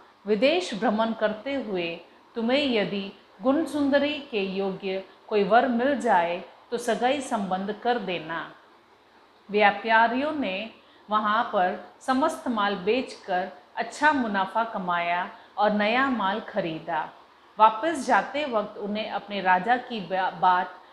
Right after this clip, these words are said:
याद आने से पिंगलाराय की प्रसिद्धि सुनकर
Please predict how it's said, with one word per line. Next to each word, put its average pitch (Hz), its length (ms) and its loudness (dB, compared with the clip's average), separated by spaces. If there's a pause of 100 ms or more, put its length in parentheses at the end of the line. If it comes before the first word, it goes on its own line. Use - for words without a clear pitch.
(140)
याद 226 380 4
आने 208 440 -2
से 180 440 -10 (340)
पिंगलाराय 277 880 4
की 277 240 -8
प्रसिद्धि 220 640 -6
सुनकर 175 640 -6